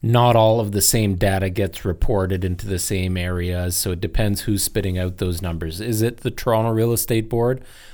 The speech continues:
Well, what happens if a home was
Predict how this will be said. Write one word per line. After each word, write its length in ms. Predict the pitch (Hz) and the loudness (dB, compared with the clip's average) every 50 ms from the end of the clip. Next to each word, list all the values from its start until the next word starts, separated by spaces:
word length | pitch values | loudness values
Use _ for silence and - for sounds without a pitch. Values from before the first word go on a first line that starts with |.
| - - - | -18 -12 -4
Well, 460 | - 107 104 101 98 95 95 92 - - - - - - - - | 0 0 2 2 2 0 0 -2 -6 -14 -20 -20 -20 -20 -12 -6
what 240 | 110 107 110 107 | 0 2 2 2
happens 600 | 98 107 104 104 101 - - 98 98 98 92 - - - | 4 2 2 2 0 0 0 -2 0 -2 -4 -6 -8 -4
if 380 | 135 101 95 92 - - - - | -2 0 0 0 -2 -6 -4 -4
a 300 | 117 95 92 92 90 87 | -2 0 2 2 0 0
home 480 | 87 - - 101 98 98 98 98 98 | -2 -2 -2 0 0 0 0 0 0
was 560 | 92 90 92 92 90 90 90 - - - - | 0 0 0 0 0 -2 -4 -6 -6 -8 -10